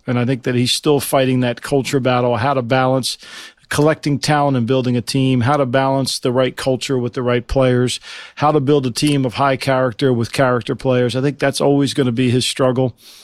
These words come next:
And I think, uh, you know, hopefully it'll work out. Look, I'm a Browns fan. My two sons were born right there at, uh, in Berea, Ohio. And so, uh, you know, I'm, I'm,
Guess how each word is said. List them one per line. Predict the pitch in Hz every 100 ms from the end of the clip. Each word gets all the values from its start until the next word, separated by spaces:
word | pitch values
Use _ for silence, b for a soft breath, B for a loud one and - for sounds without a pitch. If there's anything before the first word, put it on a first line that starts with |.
| B B -
And | 139
I | 139
think, | 123 139 147
uh, | 143 -
you | 147 151
know, | 127
hopefully | 147 151 165
it'll | 151 143
work | 135 135
out. | 151 143 127
Look, | 131
I'm | 139 156
a |
Browns | 131 127 135 135
fan. | 147 143
My | 135 117
two | - 151
sons | - 143 143
were | 127
born | 107 123 139 139 135 B B B B _
right | 131 143 -
there | 139 143
at, | 139 123 -
uh, | 131 127 -
in | 135
Berea, | 120 123 135 143
Ohio. | 139 123 143 147 156 160
And | 135 120
so, | - 147 131 131 127
uh, | 131 131 -
you | 147
know, | 143 135 135
I'm, | 127 139 -
I'm, | 143 147 143